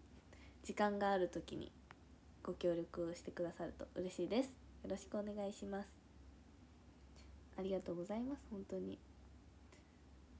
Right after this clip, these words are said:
そう、そ-、そうなんですよ。<laughs> そう、そう、あの、その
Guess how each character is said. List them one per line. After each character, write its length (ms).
そ 240
う、 60
そ-、 140
そ 120
う 40
な 220
ん 120
で 80
す 140
よ。 140
<laughs> 60
そ 140
う、 20
そ 200
う、 80
あ 80
の、 440
そ 140
の 460